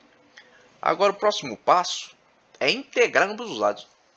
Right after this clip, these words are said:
igualando essas duas integrais.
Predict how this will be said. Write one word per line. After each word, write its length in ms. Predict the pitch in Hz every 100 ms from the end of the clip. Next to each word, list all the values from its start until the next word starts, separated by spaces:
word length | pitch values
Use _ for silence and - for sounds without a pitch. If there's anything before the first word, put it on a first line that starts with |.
| _ _ _ _ _ _ _ _ _ _ _ _ _ _ _ _ _ _ _ _ _ _ _ -
igualando 640 | 170 180 226 185 185 226
essas 240 | 208 185 165
duas 160 | 180
integrais. 540 | 190 - - 233 -